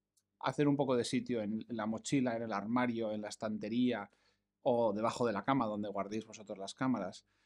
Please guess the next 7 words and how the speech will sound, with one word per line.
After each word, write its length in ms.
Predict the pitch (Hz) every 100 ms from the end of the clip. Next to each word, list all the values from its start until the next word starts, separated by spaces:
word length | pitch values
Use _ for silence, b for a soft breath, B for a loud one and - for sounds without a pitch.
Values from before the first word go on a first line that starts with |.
| _
Yo 220 | - 120 113
tengo 360 | 120 123 127
básicamente 680 | 123 107 120 110 120 117 131
estanterías 720 | 120 - 110 104 113 117 104
y 40 | 110
estanterías 640 | - 104 101 104 107 101
llenas. 440 | 107 95 - -